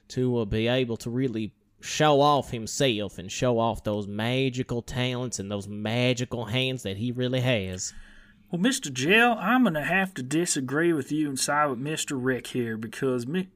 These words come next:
Speaker 2: Mister Pittman had a pretty decent season last year, and Mister Carson Wentz was throwing him the ball. And if, if you recall, that guy was out there looking as nervous as a long-tailed cat in a room full of rocking chairs. <laughs>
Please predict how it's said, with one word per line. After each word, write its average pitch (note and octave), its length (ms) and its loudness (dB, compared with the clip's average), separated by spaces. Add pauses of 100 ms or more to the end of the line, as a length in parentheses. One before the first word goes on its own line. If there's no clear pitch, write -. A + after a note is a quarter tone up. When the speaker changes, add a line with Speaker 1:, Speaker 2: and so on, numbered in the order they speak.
Speaker 2:
Mister A3+ 280 0
Pittman E3+ 520 2
had D#3 280 2
a E3 40 -12
pretty D4+ 340 2
decent D#3+ 400 0
season D3 400 2
last G3 380 2
year, C3 180 -2
and C#3+ 160 -4
Mister G#3+ 240 -2
Carson F3+ 540 2
Wentz G#3+ 300 2
was B2 120 0
throwing A#2+ 280 0
him A#2 200 0
the A2 60 -2
ball. A#2 320 -2
And A#2 100 -4
if, - 160 -8 (340)
if B2 140 -6
you C4+ 180 6
recall, A#3 500 10
that A3 220 8
guy D#3 220 6
was C#3+ 160 2
out E3 220 6
there E3 180 8
looking F3+ 300 6
as C3 160 6
nervous F#3 420 6
as E3 140 6
a C3+ 60 4
long-tailed F3+ 720 8
cat G#3 280 12
in D3+ 80 -6
a C3 60 2
room F3+ 260 6
full G#3+ 300 4
of C3 60 4
rocking G3+ 400 6
chairs. - 520 -2
<laughs> - 40 -14